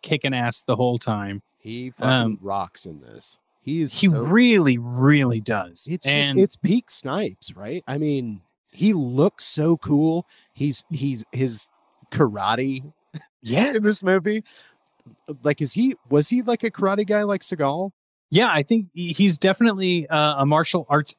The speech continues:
Speaker 1: expert because I remember <laughs> in, like, the commentary to Blade two, it's just a mix of him talking about doing martial arts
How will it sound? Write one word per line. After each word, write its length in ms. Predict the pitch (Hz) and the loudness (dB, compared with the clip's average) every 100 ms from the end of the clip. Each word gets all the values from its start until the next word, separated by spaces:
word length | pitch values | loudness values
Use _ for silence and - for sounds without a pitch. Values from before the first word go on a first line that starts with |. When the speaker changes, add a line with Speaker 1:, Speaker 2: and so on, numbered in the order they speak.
| - | -6
Speaker 1:
expert 480 | - - 139 120 - | -6 0 0 -2 -8
because 640 | - 127 139 135 127 120 - _ _ _ _ - | -8 -4 0 0 -2 -4 -10 _ _ _ _ -2
I 120 | 139 | 2
remember 540 | 151 151 165 175 165 | 4 2 2 2 0
<laughs> 180 | 208 208 | 0 -2
in, 220 | 143 151 160 | -2 -2 -2
like, 340 | 127 - 135 - | -4 -4 -6 -4
the 120 | 139 | -4
commentary 1040 | 135 143 143 147 143 147 135 135 131 117 - | -2 0 2 2 0 -2 0 0 0 -2 -8
to 160 | - 127 | -4 -4
Blade 480 | 117 120 123 123 120 - | -2 0 2 0 -2 -4
two, 480 | 127 131 120 101 - _ _ _ _ _ _ - | 2 4 2 0 -8 _ _ _ _ _ _ -4
it's 400 | 120 - - - _ _ _ | -4 -4 -10 -10 _ _ _
just 280 | 147 139 - | 0 0 2
a 80 | 123 | 2
mix 440 | 127 127 - - 120 | 2 0 -2 -4 -2
of 160 | 123 113 | -4 -2
him 300 | 135 131 127 | 2 2 2
talking 460 | - 127 123 143 127 | 2 0 2 0 0
about 420 | 117 120 117 - _ _ _ | 2 0 0 -4 _ _ _
doing 320 | - 135 131 123 | 0 2 4 4
martial 420 | 123 123 131 120 | 2 0 -2 -2
arts 500 | 117 110 - - | 0 0 -2 -8